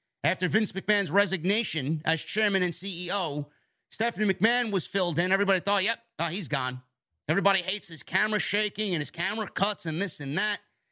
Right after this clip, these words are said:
They've been blaming Kevin Dunn for that over the last ten to fifteen years. Believe me, I hate it. I don't like it either.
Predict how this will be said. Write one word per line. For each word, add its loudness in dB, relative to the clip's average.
They've 2
been 0
blaming -2
Kevin -2
Dunn 0
for 0
that 2
over 2
the 0
last 0
ten -2
to -4
fifteen -2
years. -2
Believe 0
me, -2
I 2
hate -4
it. -14
I 4
don't 0
like 0
it -2
either. -4